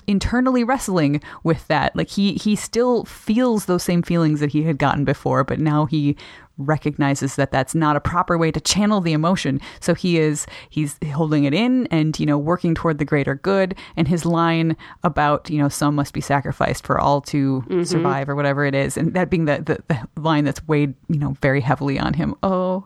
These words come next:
Speaker 1: it's just, it's from the writing to the directing to the acting. This is, this is just a great, great, great scene.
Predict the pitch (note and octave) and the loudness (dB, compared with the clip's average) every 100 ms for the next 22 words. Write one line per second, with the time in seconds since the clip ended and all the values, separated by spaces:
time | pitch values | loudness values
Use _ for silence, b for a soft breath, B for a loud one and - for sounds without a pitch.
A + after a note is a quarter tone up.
0 | - - G3+ - - F#3+ - B B G3+ | -12 -4 -4 0 0 0 -6 B B -2
1 | E3+ D#3+ G3+ G#3+ A3 A3 G3 F3 E3 D3+ | 0 0 0 0 0 0 -2 0 0 0
2 | D3+ D3+ C#3+ C3+ C#3 - C3+ C3 B B | -2 0 0 0 -2 0 0 -2 B B
3 | E3 D#3 D#3 C#3 - - E3 D#3+ D#3 F3 | -2 0 0 0 -2 -2 0 2 2 2
4 | E3+ C#3+ D#3+ D3+ - D#3 D#3 - C3+ C3+ | 2 0 0 0 -2 0 0 0 -4 -4
5 | - - - | -2 0 0